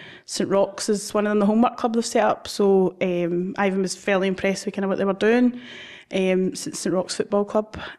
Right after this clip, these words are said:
they do a homework, um, support night basically for,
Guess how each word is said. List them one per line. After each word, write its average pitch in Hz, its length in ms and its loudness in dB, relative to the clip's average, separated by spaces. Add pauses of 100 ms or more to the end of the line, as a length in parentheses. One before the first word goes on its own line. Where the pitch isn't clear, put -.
they 180 420 -2
do 190 220 0
a 190 60 2
homework, 226 540 0 (220)
um, 214 680 0
support 254 420 0
night 285 240 2
basically 269 400 0
for, 202 500 2